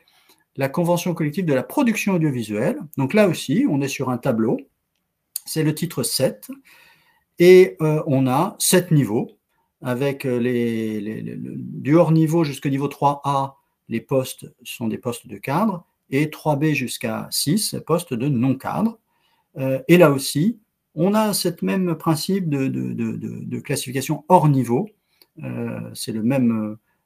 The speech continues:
même, même principe que ce qu'on a vu tout à l'heure.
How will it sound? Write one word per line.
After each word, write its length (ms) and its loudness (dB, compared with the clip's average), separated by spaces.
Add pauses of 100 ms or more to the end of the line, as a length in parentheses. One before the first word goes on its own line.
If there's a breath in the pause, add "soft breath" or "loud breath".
(120)
même, 500 -2 (840)
même 180 -2
principe 360 -6
que 100 -8
ce 60 -8
qu'on 140 -4
a 60 -6
vu 120 -8
tout 160 -20
à 80 -14
l'heure. 260 -20